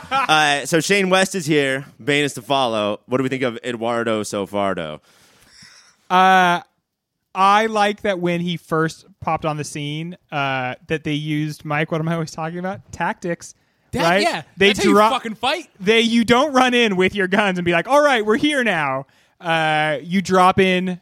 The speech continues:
Speaker 1: through the ceiling.
Speaker 3: You
Speaker 1: You
Speaker 3: shoot
Speaker 1: throw down
Speaker 3: everybody.
Speaker 1: flashbangs. You shoot anybody who's running away trying to get to cover.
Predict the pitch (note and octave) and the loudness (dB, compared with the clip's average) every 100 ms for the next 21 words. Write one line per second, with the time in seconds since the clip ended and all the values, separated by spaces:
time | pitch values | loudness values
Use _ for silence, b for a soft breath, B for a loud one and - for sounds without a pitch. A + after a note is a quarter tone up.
0 | _ _ - - F#3+ G3 G3 - F#3+ D3+ | _ _ -20 -4 0 2 0 -4 -4 -2
1 | C#3 C3+ C#3 C#3+ D3+ F#3+ F#3 G#3 G#3+ G#3 | -2 -4 -10 -12 -6 -4 0 4 4 4
2 | G#3 G#3 G3 F3+ G#3 F#3+ F#3+ G3 E3+ E3 | 4 4 4 2 2 4 2 2 0 0
3 | E3+ E3+ F#3+ A3+ G#3 G3 G3+ G#3 G3 G3+ | -2 -6 -4 0 2 2 2 2 2 0
4 | F3+ F#3 F3+ F3+ F3 E3 E3 F3+ D#3+ D#3 | -2 -2 -2 0 0 0 -2 -4 -4 -6
5 | D#3 F3+ D#3+ C#3+ | -8 -6 -6 -6